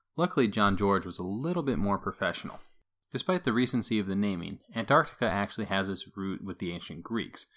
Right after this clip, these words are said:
In ancient Greek, the word "arctos" meant bear, and specifically referred to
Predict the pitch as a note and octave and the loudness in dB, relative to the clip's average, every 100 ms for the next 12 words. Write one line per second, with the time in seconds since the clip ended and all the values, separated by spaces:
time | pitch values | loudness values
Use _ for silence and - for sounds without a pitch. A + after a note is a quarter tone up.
0 | _ _ A#2 C#3+ C3+ A#2 G#2 G2+ - F#2 | _ _ 0 0 0 -2 0 -2 -2 -4
1 | F#2 F#2 F#2 - - - - F#2 F2 - | 0 0 -2 0 0 0 0 -2 -2 -4
2 | - _ - G2+ F#2+ - G2+ G2+ F#2 C#2 | -14 _ -4 -2 -2 -4 -6 -2 0 -2
3 | - _ - G2+ G2 - C#3+ C#3+ A#2 G#2 | -8 _ -8 -6 -6 -2 -4 -2 -2 -2
4 | G2 G2+ F#2+ - G2 F#2 F#2 | 0 0 -2 -2 -4 -2 -4